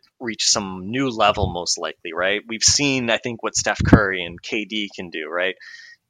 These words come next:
Giannis is unique because in the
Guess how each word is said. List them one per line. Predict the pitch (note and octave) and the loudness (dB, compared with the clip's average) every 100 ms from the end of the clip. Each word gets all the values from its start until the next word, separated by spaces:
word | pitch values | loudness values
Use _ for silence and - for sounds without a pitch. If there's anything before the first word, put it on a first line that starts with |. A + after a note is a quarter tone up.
| _ | _
Giannis | A2+ A#2 D3 E3+ E3 - - | 2 4 6 4 4 2 0
is | C3 A#2+ | -2 0
unique | B2 C3 C3 D3+ - | -2 -2 0 -2 -2
because | A#2+ - C3 A#2 - _ _ _ _ - | -8 2 2 2 -6 _ _ _ _ -8
in | D3+ | 0
the | C#3 | 8